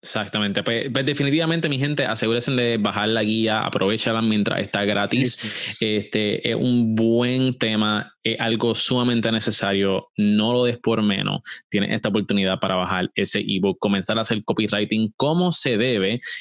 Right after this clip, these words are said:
Speaker 1: y también a través de la misma página vas a encontrar más información sobre el podcast de Ricardo, su blog, todo lo que está haciendo, sus clientes y cómo te puede ayudar.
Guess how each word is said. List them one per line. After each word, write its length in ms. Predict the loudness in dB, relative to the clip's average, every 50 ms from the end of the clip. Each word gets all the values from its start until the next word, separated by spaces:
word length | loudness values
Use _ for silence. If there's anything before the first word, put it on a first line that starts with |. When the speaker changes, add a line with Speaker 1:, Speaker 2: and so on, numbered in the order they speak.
| -6 -4
Speaker 1:
y 100 | -2 -2
también 380 | 0 2 2 2 2 2 0
a 60 | -2
través 200 | 0 0 0 0
de 60 | 0 0
la 80 | 0
misma 220 | 0 0 -2 0 0
página 380 | -2 -2 0 -2 -2 -2 0
vas 160 | 0 -2 -2 -2
a 20 |
encontrar 360 | -2 -2 -2 -2 -2 -2 -2
más 120 | 0 -2 -2
información 640 | -4 -4 -2 -2 -2 -2 -2 -2 0 0 0 -2
sobre 240 | -2 0 0 0 0
el 100 | -2 -4
podcast 420 | _ -2 -2 -2 -2 -2 -4 -2
de 100 | -2 -2
Ricardo, 600 | -2 -2 -2 0 0 0 0 2 2 2 2 2 0
su 340 | 0 0 0 2 2 0 0
blog, 480 | 0 0 0 0 0 0 -2 -2 -4 -6 _ _
todo 220 | -2 0 0 2 0
lo 100 | 0 0
que 60 | -2
está 180 | -2 -2 -4 -4
haciendo, 420 | -2 0 0 2 2 2 2 2
sus 240 | 0 0 0 0 0 0
clientes 680 | -2 0 0 0 0 0 0 0 0 0 0 -2 -2 -4 -6 -8 -10 -8 _ -4
y 120 | -4 -2
cómo 300 | 0 0 0 0 0 0
te 100 | -2 -2
puede 260 | -2 -2 -2 -2 0
ayudar. 420 | 0 0 0 0 0 0 -2 -4